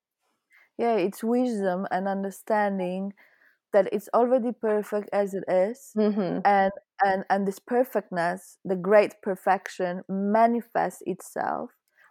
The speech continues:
Speaker 1: through different forms. And these different forms,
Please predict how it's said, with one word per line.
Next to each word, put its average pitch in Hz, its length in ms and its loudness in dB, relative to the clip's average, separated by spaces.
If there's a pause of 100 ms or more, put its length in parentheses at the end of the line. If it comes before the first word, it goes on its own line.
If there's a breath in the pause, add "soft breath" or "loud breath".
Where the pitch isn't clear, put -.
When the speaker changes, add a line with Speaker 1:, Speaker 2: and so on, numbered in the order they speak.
Speaker 1:
through 233 120 -2
different 233 480 -4
forms. 226 580 -2 (380 soft breath)
And 208 120 0
these 208 140 0
different 233 440 -2 (100)
forms, 226 640 2